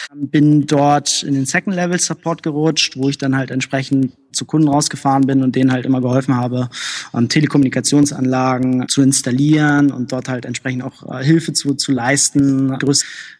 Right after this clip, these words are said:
der größte Partner, mit dem wir gearbeitet haben, war auch Arcor. Also eigentlich praktisch war ich für Arcor halt tätig. Ähm, die, die, die ein Jahr, irgendwie eineinhalb Jahre, die ich dort war, irgendwie, aber das war,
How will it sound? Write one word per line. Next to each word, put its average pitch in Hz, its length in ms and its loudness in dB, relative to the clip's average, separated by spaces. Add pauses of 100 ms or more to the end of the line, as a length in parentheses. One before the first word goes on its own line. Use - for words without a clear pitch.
der - 60 -6
größte 131 680 0
Partner, 139 300 2
mit 139 140 2
dem 139 140 4
wir 131 60 -2
gearbeitet 139 500 0
haben, 139 200 2
war 123 140 -4
auch - 120 -14
Arcor. 160 500 0
Also 131 180 -6
eigentlich 131 300 -6
praktisch 139 320 -8
war 135 120 0
ich 131 180 -8
für 139 120 0
Arcor 139 300 0
halt 143 140 0
tätig. 143 520 -2 (520)
Ähm, 123 440 2
die, 131 120 2
die, 127 460 0
die 123 180 -4
ein 127 220 4
Jahr, 131 420 0
irgendwie 127 240 -2
eineinhalb 135 380 0
Jahre, 135 240 2
die 127 80 0
ich 120 100 -6
dort 151 260 -2
war, 143 280 2
irgendwie, 131 360 -6
aber 131 260 -4
das 127 200 -2
war, 131 440 2